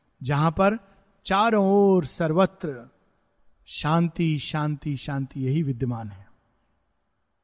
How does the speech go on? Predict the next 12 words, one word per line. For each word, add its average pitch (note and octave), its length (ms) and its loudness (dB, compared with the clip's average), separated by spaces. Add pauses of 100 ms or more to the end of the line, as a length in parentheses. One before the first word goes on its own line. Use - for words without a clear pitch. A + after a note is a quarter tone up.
(600)
अब F3+ 180 -4
वहां D#3 300 -4 (1600)
थोड़ा D3+ 180 -8
सा D3+ 160 -8
और D3 500 -6 (760)
वर्णन D3+ 360 -4
है। F#3 200 -2 (400)
Out G#3 280 8
of G3+ 160 2
the F#3 300 2
sphere G3+ 380 4
of - 20 -10